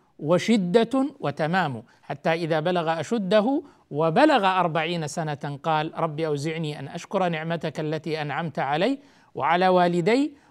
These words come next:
وأن أعمل صالحا ترضاه وأصلح لي في ذريتي إني تبت إليك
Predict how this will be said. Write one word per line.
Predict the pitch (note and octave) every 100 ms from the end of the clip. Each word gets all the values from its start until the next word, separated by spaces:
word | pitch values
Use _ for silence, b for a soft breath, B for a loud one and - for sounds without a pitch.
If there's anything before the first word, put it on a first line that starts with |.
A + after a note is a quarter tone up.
| -
وأن | C#3 F#3
أعمل | G3+ G3 F#3+ F3
صالحا | G#3 G3 E3+ F3+ -
ترضاه | E3 E3 G#3+ G#3
وأصلح | F#3+ B3 A3 F3+
لي | E3 F3+
في | E3 D#3+
ذريتي | D3+ D3 D3 D#3+ F#3 A3 G#3
إني | G3 E3+ D3
تبت | G3 E3+ E3+
إليك | C#3+ D#3 F#3 F#3